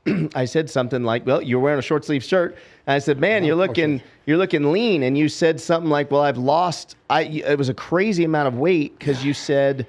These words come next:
Speaker 1: "I don't need to eat like a lunatic anymore to keep the size," right?
Speaker 2: I am not eating like that again, bro. Oh, what did I tell you?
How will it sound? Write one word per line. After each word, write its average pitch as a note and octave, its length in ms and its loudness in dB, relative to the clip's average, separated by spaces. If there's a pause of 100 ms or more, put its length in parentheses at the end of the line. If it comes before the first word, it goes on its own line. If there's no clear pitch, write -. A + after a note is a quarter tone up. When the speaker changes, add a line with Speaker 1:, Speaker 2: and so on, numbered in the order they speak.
(320)
Speaker 1:
"I C3 80 4
don't D3+ 180 2
need D3+ 160 0
to C#3 180 -6
eat D3+ 260 -4 (800)
like C3 260 0
a C3 40 2
lunatic C3+ 720 -2
anymore A#2 460 0
to A2+ 80 -2
keep A#2 260 -8
the A#2 120 -2
size," G#2+ 760 -2
right? A#2 260 0
Speaker 2:
I - 40 -12
am D#2+ 220 -16
not D#2+ 300 -18
eating D2+ 300 -20
like - 140 -20
that - 180 -20
again, - 300 -20
bro. - 100 -20 (920)
Oh, - 340 -4 (520)
what D#3 120 -4
did G#3+ 80 -4
I A3+ 40 -2
tell C#3+ 220 -2
you? F2+ 160 -10